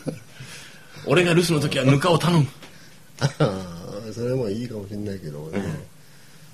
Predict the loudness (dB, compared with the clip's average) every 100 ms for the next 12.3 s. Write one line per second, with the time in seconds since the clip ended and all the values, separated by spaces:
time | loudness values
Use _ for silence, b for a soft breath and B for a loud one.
0 | -8 -4 -4 -2 -4 -4 -6 -8 -8 -8
1 | -6 0 2 4 2 0 -4 -2 0 2
2 | 2 0 -8 -8 -6 -4 -4 -4 -6 -6
3 | -8 -10 -12 -14 -14 -8 0 2 2 -2
4 | -8 -20 -20 -14 -6 -4 -6 -10 -14 -10
5 | -6 -6 -6 -8 -8 -6 -8 -10 -14 -16
6 | -14 -16 -14 -12 -12 0 4 4 6 6
7 | 6 4 4 4 2 2 0 2 2 4
8 | 2 4 8 8 8 4 -2 -18 B B
9 | B B -14 -8 -4 0 -2 -2 -20 -2
10 | 2 6 6 8 6 6 2 -2 -6 -6
11 | -10 -10 -14 -12 -12 -12 -14 -14 -2 4
12 | 8 6 6